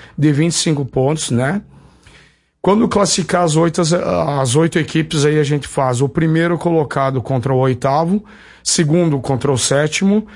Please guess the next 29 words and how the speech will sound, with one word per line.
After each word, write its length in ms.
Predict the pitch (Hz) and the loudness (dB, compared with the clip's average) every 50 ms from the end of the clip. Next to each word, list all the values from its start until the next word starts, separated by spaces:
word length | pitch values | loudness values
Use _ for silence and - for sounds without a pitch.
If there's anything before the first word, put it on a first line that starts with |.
| - - _ _ | -20 -20 _ _
terceiro 540 | - 165 151 135 - - - 160 156 143 127 | -2 0 0 2 0 0 2 2 2 0 0
contra 280 | - - 135 113 - 143 | -2 -4 -4 -2 0 0
o 60 | 139 | 0
sexto 500 | - - - 156 165 160 - - 180 165 | 0 0 0 0 0 -2 -2 -2 -2 0
e 60 | 160 | 0
o 80 | 160 147 | 0 -2
quarto 420 | - - 151 147 143 143 - 156 | -2 -2 -2 -2 -2 -2 -6 -8
contra 320 | 127 - 147 139 120 151 | -6 -4 -4 -2 0 -2
o 60 | 156 147 | -2 -2
quinto. 400 | - - 135 107 95 - - - - | -2 -2 -2 -2 -2 -4 -8 -10 -4
Aí 240 | - 135 147 151 160 | 0 2 4 4 4
vão 260 | 147 143 160 156 147 143 | 4 4 2 2 2 0
sobrar 460 | - - - 160 143 147 143 135 127 | 0 0 0 0 0 0 0 -2 -2
quatro 380 | - - 156 165 156 - 175 | -2 -2 0 0 0 0 -2
equipes, 480 | - - - 180 180 180 - - 165 143 | -2 -2 0 -2 -2 -2 0 -2 0 0
onde 200 | 143 143 139 139 | 0 2 0 0
vão 180 | 123 135 143 139 | 0 0 0 0
direto 500 | 127 139 139 139 139 143 147 143 - 143 | 2 2 2 2 0 -2 -2 -4 -6 -6
pra 220 | - - 139 131 | -4 -2 -2 -2
semifinal, 840 | - - - 135 139 139 135 - 170 165 156 151 156 170 196 208 - _ | 0 -2 -2 0 0 -2 -2 -2 -2 0 0 0 0 -2 -2 -4 -8 _
né? 300 | _ - 113 123 139 202 233 - - - - - _ _ _ _ | _ -4 -2 -2 -2 -2 -6 -10 -18 -20 -20 -20 _ _ _ _
E 200 | - 165 160 160 | -4 -2 0 0
aí, 400 | 165 160 147 139 143 147 160 165 | 0 0 0 0 0 0 0 -2
cruzamento 680 | 151 - - 160 156 139 143 143 135 131 135 131 - - | -4 -2 0 0 2 2 2 2 2 0 0 -2 0 0
olímpico, 480 | 139 127 127 131 147 147 - - - 151 | 0 2 2 0 0 -2 -4 -8 -6 -4
os 140 | 139 123 110 | -2 -2 0
dois 240 | 127 139 135 123 117 | 2 0 0 2 0
vencedores 640 | 131 117 - - 135 120 127 131 143 143 131 - | -2 -2 -2 -2 -2 0 -2 -2 -2 -2 -4 -4
fazem 540 | - - 123 120 123 113 107 123 113 104 98 | -2 -2 0 0 0 2 2 0 0 0 -2